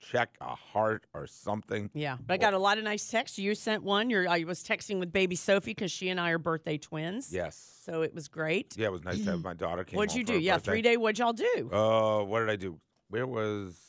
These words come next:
Speaker 1: uh, Kimberly was in Nashville for a few days with Nola.
Speaker 2: Mm-hmm.
Speaker 1: They had something going on, so maybe took a little tour of Vanderbilt,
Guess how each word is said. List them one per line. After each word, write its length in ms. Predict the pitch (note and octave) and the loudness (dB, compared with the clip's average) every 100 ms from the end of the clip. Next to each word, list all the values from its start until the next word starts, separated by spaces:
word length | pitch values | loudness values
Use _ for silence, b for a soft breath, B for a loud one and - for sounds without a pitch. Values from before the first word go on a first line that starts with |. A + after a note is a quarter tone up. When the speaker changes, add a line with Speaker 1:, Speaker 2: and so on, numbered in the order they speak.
| - - _ _ _ _ _ _ _ | -20 -20 _ _ _ _ _ _ _
Speaker 1:
uh, 140 | G#2 A2+ - | 0 0 0
Kimberly 540 | C#3+ D3+ D#3 D#3+ C#3+ | 0 2 4 2 2
was 260 | B2 A2+ A2 | -2 -2 -2
in 440 | G#2+ G2+ G2+ G2+ | -2 -2 -4 -4
Nashville 760 | G#2 A#2 A#2 - D#2+ D2 A#1 - _ _ | -2 0 -2 -6 -10 -10 -10 -16 _ _
for 440 | - F#2+ F2+ E2+ | -4 0 2 0
a 60 | D2 | -4
few 240 | - F#2+ | -8 -8
days 380 | E2 D#2 E2 - | -6 -6 -8 -10
with 160 | D#2+ F#2+ | -12 -10
Nola. 640 | F#2 F#2 G#2 F2 C#2 - C#3 | -4 0 0 0 -4 -8 -12
Speaker 2:
Mm-hmm. 360 | D3+ D3 C#3+ F3+ | -10 -8 -8 -6
Speaker 1:
They 100 | G2 | -6
had 140 | F2+ | -6
something 320 | F#2+ E2 E2+ | -8 -8 -8
going 240 | D#2+ D2+ D2 | -8 -8 -10
on, 260 | C2+ D#2 | -12 -14
so 340 | - F2+ E2 - b b _ | -8 -4 -4 -6 b b _
maybe 200 | G2+ G2 | -6 -6
took 180 | - F#2+ | -6 -6
a 40 | |
little 160 | F#2 F2+ | -4 -4
tour 240 | G2 F#2 | -2 -2
of 80 | F2+ D2+ | -2 -4
Vanderbilt, 580 | F#2 F#2 D#2+ D#2 D#2 | -8 -6 -6 -6 -8